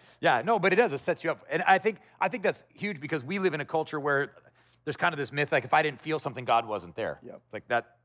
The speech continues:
Speaker 1: that, that holds up in, like, no other culture in history other than
Speaker 2: Yeah.
Speaker 1: Western culture. Um, I love it, man. Uh, so who we, who you become, like, how, what is, when, when we're living for somebody to be a good and faithful servant, who you become is more important or as important as what you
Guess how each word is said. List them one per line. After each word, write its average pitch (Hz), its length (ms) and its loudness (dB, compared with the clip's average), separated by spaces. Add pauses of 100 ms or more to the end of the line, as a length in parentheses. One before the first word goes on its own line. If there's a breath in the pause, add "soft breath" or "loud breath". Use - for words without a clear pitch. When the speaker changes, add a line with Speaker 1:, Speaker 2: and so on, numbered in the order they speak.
(180)
Speaker 1:
that, 113 180 -2 (140)
that 120 140 0
holds 131 200 -4
up 127 120 0
in, 117 200 -6
like, 113 200 0
no 120 180 2
other 117 180 2
culture 107 360 -8
in 90 80 -10
history 101 280 -8
other 87 200 -6
than 85 160 -6
Speaker 2:
Yeah. 82 60 -14 (100)
Speaker 1:
Western 95 320 -6
culture. 82 340 -16 (420 soft breath)
Um, 98 420 4 (340)
I 123 60 -2
love 123 200 2
it, 92 140 -8
man. 104 240 -6 (120)
Uh, 113 160 4
so 156 140 0
who 147 120 0
we, 208 140 2 (140)
who 208 140 0
you 233 100 0
become, 220 300 2
like, 151 120 0
how, 208 180 4 (100)
what 208 180 4
is, 185 140 0
when, 175 300 -4
when 165 120 -6
we're 175 100 0
living 196 300 4
for 170 140 -6
somebody 165 320 -4
to 151 40 -6
be 160 100 -4
a 156 40 -2
good 156 180 -6
and 127 120 -10
faithful 156 240 -6
servant, 156 340 -4 (320 soft breath)
who 226 160 0
you 220 140 0
become 185 500 2
is 139 220 -10
more 185 480 0
important 151 360 -4
or - 60 0
as 170 180 4
important 156 360 -8
as - 40 -18
what 135 260 0
you 151 300 -4